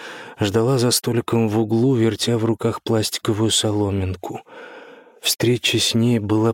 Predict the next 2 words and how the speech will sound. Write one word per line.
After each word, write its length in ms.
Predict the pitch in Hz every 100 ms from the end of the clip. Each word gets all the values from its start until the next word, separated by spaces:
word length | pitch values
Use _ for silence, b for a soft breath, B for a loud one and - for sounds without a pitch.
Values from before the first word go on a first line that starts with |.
| -
потрясающей, 1400 | - - 107 101 - 123 117 104 95 - - - - - B B B B B B
ошеломительной. 1400 | 98 - 110 104 101 113 127 - - 92 90 90 -